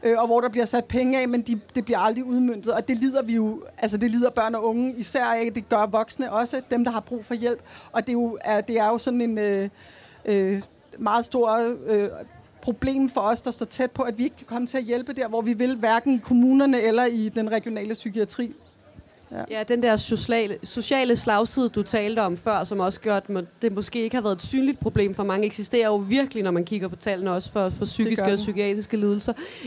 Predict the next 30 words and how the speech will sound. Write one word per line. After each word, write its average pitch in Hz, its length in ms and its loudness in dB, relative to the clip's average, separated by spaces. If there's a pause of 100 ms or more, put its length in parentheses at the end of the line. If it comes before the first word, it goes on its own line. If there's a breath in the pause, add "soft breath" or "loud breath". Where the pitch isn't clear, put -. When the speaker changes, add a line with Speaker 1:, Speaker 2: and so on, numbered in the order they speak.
Speaker 2:
Ja, 226 140 2
så, 208 160 2 (280 loud breath)
så 247 100 0
du 226 80 0
vil 226 60 4
altså 208 200 2
også 247 140 0
mene, 277 220 2
at 269 60 2
noget 240 220 4
af 262 60 0
det 247 100 0
her 226 100 -2
mistrivselsproblem, 226 1120 -2 (120)
vi 202 80 -4
taler 233 360 0
om, 196 140 0
vil 208 80 2
kunne 226 260 4
løses 285 600 4
inden 247 320 4
for 214 360 2
et, 202 240 -4 (420 loud breath)
et 240 140 0
højere 240 500 2
prioriteret 240 720 2
psykiatrisk 233 640 -2
og 214 100 4
psykologisk 240 600 2
system? 233 420 -2